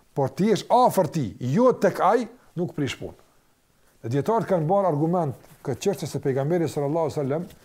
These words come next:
<coughs> do thotë, e ka përmend Allahun xhallahu ala duke e pas kokën e tij mbi prehnin e Aishës, e cila ishte me menstruacione. Aisha radhiyallahu anha ishte me cikël menstrual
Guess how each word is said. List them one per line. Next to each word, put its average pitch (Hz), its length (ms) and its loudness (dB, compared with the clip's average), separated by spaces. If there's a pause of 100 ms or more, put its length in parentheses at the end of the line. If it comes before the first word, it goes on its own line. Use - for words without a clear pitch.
(1160)
<coughs> - 1000 -20
do 101 120 -8
thotë, 175 240 -2 (560)
e 135 140 -6
ka 135 180 -4
përmend 170 400 -2
Allahun 175 240 0
xhallahu 147 400 0
ala 190 240 0
duke 147 240 -4
e 131 80 -2
pas 190 300 -4 (180)
kokën 180 380 -2
e 139 100 -4
tij 196 220 -2
mbi 131 180 -4
prehnin 180 460 -2
e 156 100 -4
Aishës, 151 400 -2
e 143 80 -8
cila 185 160 -2
ishte 165 160 -6
me 160 80 -2
menstruacione. 131 640 -6 (1800)
Aisha 175 460 2
radhiyallahu 151 340 2
anha 185 80 -2
ishte 151 160 -4
me 143 80 -2
cikël 156 320 -4
menstrual 156 460 -2